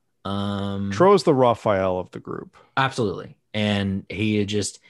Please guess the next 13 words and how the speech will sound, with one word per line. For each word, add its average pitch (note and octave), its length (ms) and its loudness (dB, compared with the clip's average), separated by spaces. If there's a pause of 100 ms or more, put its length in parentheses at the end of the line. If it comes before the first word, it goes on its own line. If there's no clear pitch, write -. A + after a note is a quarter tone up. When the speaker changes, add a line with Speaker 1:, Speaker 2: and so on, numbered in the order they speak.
(140)
Speaker 1:
he C#3+ 240 4
is B2+ 220 4
the, G#2+ 480 -2
he C3+ 180 0
is A2+ 140 0
the G#2+ 80 -2
nice G#2+ 480 -4
mix G2+ 320 -4
between, F#2 840 -8 (1000)
between G#2+ 300 -2
Katra A#2+ 580 -2
and F2 80 -8
Hero. E2 420 -10